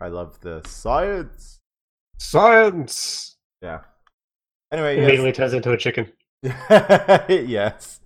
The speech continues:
Speaker 1: <laughs> Yep, good old Peter Whalen.
Speaker 2: <laughs>
Speaker 1: Now a chicken.
Speaker 2: Yeah.
Speaker 1: Confirmed. Anyway, oh yeah, so that was my week, dude. Uh, how was your week?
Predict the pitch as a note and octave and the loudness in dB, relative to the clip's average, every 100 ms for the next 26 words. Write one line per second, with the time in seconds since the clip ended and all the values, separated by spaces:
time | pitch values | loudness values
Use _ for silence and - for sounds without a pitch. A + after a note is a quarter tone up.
0 | - D3 - D3 - C#3+ - - - - | -10 -10 -8 -12 -8 -10 -10 -20 -20 -12
1 | G2+ G#2 - A2 G#2+ - A#2+ G#2+ A2 A2 | -8 -8 -8 -8 -8 -6 -6 -2 -2 -4
2 | G2+ - - - _ _ _ _ - C3+ | -8 -18 -20 -20 _ _ _ _ -4 0
3 | D3+ A#2+ F#2+ _ F#2 A2 G#2 - C3 A#2+ | 0 0 -10 _ -12 -8 -6 -6 -8 -8
4 | F2 _ _ _ _ _ _ - - - | -14 _ _ _ _ _ _ -16 -14 -12
5 | - G2+ - - - - G2 - G#2+ G2 | -10 -10 -10 -14 -16 -18 -18 -8 -8 -8
6 | E2 - - _ _ _ _ _ - C3 | -14 -20 -20 _ _ _ _ _ -10 -6
7 | A#2+ - C#3 D3 D3 C#3+ E3 E3+ C3+ C#3+ | -6 -2 2 2 2 -2 -4 -4 -4 -2
8 | B2 A#2 A#2 A#2 A#2 A#2+ A#2+ C3+ A#2+ A#2+ | -2 -4 -8 -8 -4 0 2 4 4 2
9 | D3 F3 C3 D3 G2 | 0 -2 -4 -6 -6